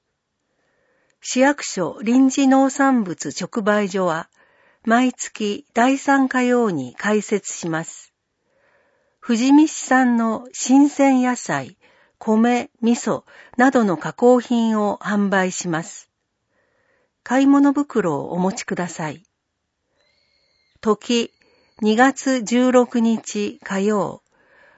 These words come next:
午前十時から午後零時三十分。場所、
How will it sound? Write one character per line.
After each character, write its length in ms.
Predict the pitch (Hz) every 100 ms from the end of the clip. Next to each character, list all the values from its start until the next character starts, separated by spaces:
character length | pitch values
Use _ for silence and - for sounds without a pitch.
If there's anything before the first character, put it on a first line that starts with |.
| _
午 160 | - 277
前 280 | 277 233 175
十 300 | 160 226 247
時 140 | 185 156
か 180 | 143
ら 260 | 143 139 - _ -
午 220 | 240 233
後 220 | 165 - -
零 260 | 240 262
時 140 | 196 147
三 300 | 196 214 208
十 200 | 220 214 _
分。 260 | - 247 233 _ _ _ _ _ _ _ _ _ _ _ _ _ _ _
場 160 | 185 190
所、 320 | - 220